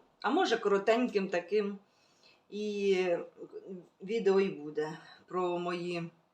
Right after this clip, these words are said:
про закінчення чи про боротьбу з моїми недов'язами. Так ось, дякую, що були зі мною,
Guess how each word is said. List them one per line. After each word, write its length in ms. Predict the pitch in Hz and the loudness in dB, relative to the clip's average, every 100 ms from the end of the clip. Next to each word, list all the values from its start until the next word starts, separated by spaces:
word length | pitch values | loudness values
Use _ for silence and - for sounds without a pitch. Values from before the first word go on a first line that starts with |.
| _ _ _ _ _ _ _ _ _ _ _ _ | _ _ _ _ _ _ _ _ _ _ _ _
про 220 | 202 202 | 0 0
закінчення 840 | 214 180 - 233 285 277 269 240 220 | 2 -2 -2 0 0 0 0 0 0
чи 160 | - | -2
про 160 | - 196 | 0 0
боротьбу 680 | 175 180 180 180 175 254 220 - | 2 2 2 -2 0 4 4 2
з 140 | 175 | -2
моїми 460 | 196 196 214 220 185 | 0 0 2 2 2
недов'язами. 960 | 185 196 190 160 151 156 156 156 151 151 _ _ - - - - - | 0 0 0 -2 -2 -2 -2 -6 -8 -12 _ _ -20 -20 -20 -16 -8
Так 220 | 208 180 | -6 -6
ось, 260 | 156 - - _ _ _ _ _ _ _ _ _ | -10 -12 -20 _ _ _ _ _ _ _ _ _
дякую, 480 | 165 233 240 202 180 | 6 6 6 0 -2
що 200 | - 196 | 2 4
були 260 | 190 185 160 | 6 4 0
зі 180 | 151 | -4
мною, 400 | 170 185 330 320 | -2 2 4 4